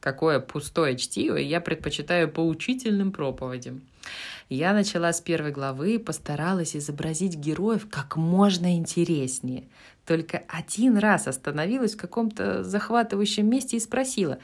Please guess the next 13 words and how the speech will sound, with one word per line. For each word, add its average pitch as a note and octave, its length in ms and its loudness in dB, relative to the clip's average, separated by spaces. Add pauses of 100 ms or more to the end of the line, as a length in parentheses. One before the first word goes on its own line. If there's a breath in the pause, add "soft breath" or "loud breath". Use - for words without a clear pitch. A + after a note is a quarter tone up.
(240 loud breath)
не E3 60 -6
без D3+ 160 -8
коварства: - 580 -4
«Боюсь, C4 580 4
вам C4+ 240 6
скучно, C4 680 0
мэм. D#3 340 2 (300 soft breath)
Может F3 300 4
быть, E3 480 -2
не F#3+ 560 4
стоит - 720 0
читать D3+ 480 2
дальше?» D#3 440 0